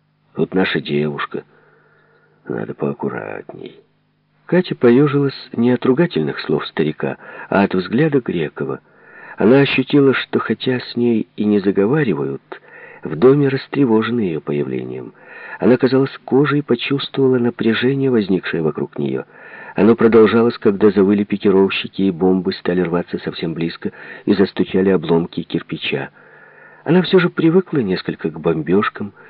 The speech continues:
к свисту осколков, не так терялась. А чувство, возникавшее, когда она ощущала на себе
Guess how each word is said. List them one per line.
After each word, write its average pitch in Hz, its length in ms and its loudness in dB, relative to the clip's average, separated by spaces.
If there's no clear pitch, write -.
к - 60 -16
свисту - 380 -4
осколков, - 680 -6
не 175 100 2
так 104 240 -2
терялась. 98 500 -4
А 120 120 2
чувство, - 540 -2
возникавшее, 104 640 0
когда 98 400 0
она 101 160 2
ощущала 101 540 -2
на 95 120 0
себе 92 360 -2